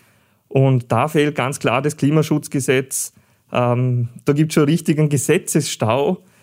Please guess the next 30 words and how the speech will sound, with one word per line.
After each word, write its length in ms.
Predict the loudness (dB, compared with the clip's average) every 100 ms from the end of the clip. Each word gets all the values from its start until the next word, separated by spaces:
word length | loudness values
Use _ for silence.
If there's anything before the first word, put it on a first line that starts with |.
| _
Jetzt 260 | -2 0 0
ist 140 | 0
gerade 300 | 2 2 2
aufgekommen, 840 | -2 -2 -4 0 0 0 -2 -2 -4 -6
äh, 160 | -2 0
in 80 | 2
den 100 | 2
letzten 340 | 0 -2 -4
Tagen, 280 | -2 -2 -2
dass 140 | -4 -2
das 180 | -2
Erneuerbaren 680 | 0 0 2 0 -2 -4 -6 -10 _ _
Wärmegesetz, 960 | -2 0 0 -2 -2 0 0 -2 -2
ähm, 420 | 0 0 0 0 -4
jetzt 240 | -6 -10 _ _
durch 160 | 0 2
den 80 | 2
Ministerrat 640 | 0 -2 -2 -2 -2 -2
gegangen 380 | -4 -2 -4 -4
ist. 240 | -6 -10 _ _ _ _
Aber 200 | 0 2
das 120 | 2
ist 140 | 2
viel 240 | 2 -2 0
zu 160 | 0
wenig 420 | 2 0 0 0 2
und 180 | 2
viel 220 | 2 2 2
zu 140 | 2
langsam. 640 | 2 0 0 0 -2 -4